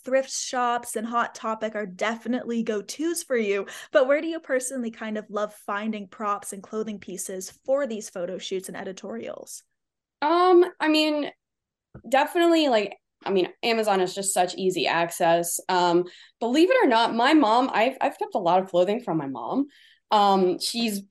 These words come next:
Speaker 2: very, um, she was very, like, eighties grunge and, and nineties vibe and everything. So even through, like, her friends, I've gotten a lot of hand-me-downs, um, a lot of really cool vintage clothing. So I've obviously have a lot of clothing, more than I'd like to admit. Um, <laughs> but,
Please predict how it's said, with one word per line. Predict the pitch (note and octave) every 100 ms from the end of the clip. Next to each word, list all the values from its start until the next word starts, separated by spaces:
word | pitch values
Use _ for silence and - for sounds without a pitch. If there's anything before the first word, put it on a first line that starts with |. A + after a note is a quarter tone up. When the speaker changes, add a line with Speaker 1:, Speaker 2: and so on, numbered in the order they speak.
| G#3 - -
Speaker 2:
very, | A#3 A3+ A#3 A#3
um, | A3 G#3+ G3+ F#3 F3 -
she | -
was | C4+ A#3+
very, | B3 A3+
like, | G#3 G3+
eighties | G3+ G3 G3 G3+
grunge | G3 F#3+ F#3+ F#3+ F#3+ F#3+
and, | F3+ F3+
and | - F3+
nineties | F3 F3+ F3+ F3 F3+ F3 -
vibe | F3+ F3 F3
and | F3
everything. | F3 F#3 F3+ F#3 F3+
So | F3 F#3 F3+
even | B3+ D4
through, | C#4+ A#3
like, | G3+ G3
her | G3+ G3
friends, | G#3 F#3+ F#3+
I've | F#3 F#3+
gotten | F3
a | E3+
lot | D3+
of | -
hand-me-downs, | - A#3+ A#3 A3+ G#3+ G#3 G#3 - - _ _ _ -
um, | F#3+ F#3 F#3
a | -
lot | G#3+ C4+
of |
really | C4 B3+ B3+
cool | B3
vintage | G#3 F#3+ F3+
clothing. | - G3 F#3 F3
So | F#3+ F3
I've | G3+ B3 D4 - _ _ _ _ -
obviously | G#3+ G#3+ G#3
have | G3+
a | F#3+
lot | G3 F#3
of | F#3
clothing, | F#3+ F#3 F3+ F3
more | F#3+ F#3+
than | F3+
I'd | F3
like | E3+
to | - D#3
admit. | F3 E3+ - - - -
Um, | G3 G3+ G3 F#3
<laughs> | -
but, | E4+ E4 F#4+ C4